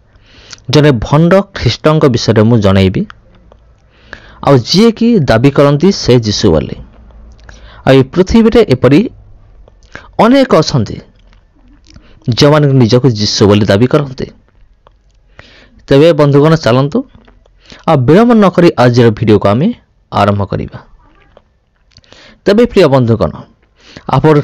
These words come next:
ଆପଣ ବର୍ତ୍ତମାନ ସ୍କ୍ରିନ୍ରେ ଯାହାଙ୍କୁ ଦେଖୁଛନ୍ତି, ତାହାଙ୍କ ନାମ ହେଉଛି ମୁଆଲିମୁ ୟେସୁଆ ଥାଙ୍ଗୱେଲେ।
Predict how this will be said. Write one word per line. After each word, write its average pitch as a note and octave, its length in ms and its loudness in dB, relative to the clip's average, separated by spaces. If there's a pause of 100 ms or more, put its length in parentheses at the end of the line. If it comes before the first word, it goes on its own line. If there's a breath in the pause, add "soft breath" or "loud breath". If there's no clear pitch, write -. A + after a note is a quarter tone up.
(300)
ଆପଣ - 280 0
ବର୍ତ୍ତମାନ D3 440 0
ସ୍କ୍ରିନ୍ରେ C3 760 -2 (920)
ଯାହାଙ୍କୁ B2+ 360 0
ଦେଖୁଛନ୍ତି, A#2+ 540 -2 (1200 loud breath)
ତାହାଙ୍କ A#3+ 320 0
ନାମ C#3+ 240 2
ହେଉଛି B2 340 0 (1200 loud breath)
ମୁଆଲିମୁ F3+ 580 2 (200)
ୟେସୁଆ A#2+ 560 0
ଥାଙ୍ଗୱେଲେ। G#2 560 -2